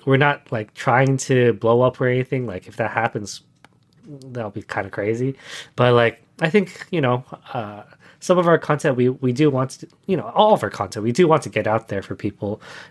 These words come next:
um, because we, th-, I, you know, we still feel like some of our content would be helpful for,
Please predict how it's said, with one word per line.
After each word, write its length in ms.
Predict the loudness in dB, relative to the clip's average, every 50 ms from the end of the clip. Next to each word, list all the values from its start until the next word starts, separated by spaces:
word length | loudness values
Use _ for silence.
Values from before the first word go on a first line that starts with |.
| _ _ -6
um, 320 | -4 -2 -2 -4 -6 -10 -16 _ _ _ _ _ _ _ _ -4
because 340 | -4 0 2 0 0 0 2
we, 120 | 2 2
th-, 140 | 2 2 -4 -20 _ _ -16 -16 -16 _ _ _ _ -12
I, 260 | -6 -4 -4 -4 -4 -8 _ _ _
you 120 | 2 2 2
know, 240 | 2 0 -2 -4 _ _ _ -2
we 140 | 0 0 0
still 240 | 4 4 4 2 2
feel 200 | 2 2 4 4
like 140 | 4 4 2
some 160 | 0 -4 -4
of 80 | -2 -2
our 100 | -2 -4
content 320 | -4 -6 -4 -2 -2 -2
would 100 | -2 -2
be 100 | -2 -2
helpful 420 | -2 0 0 -2 -2 -4 -8 -8 -8
for, 160 | -8 -10 -10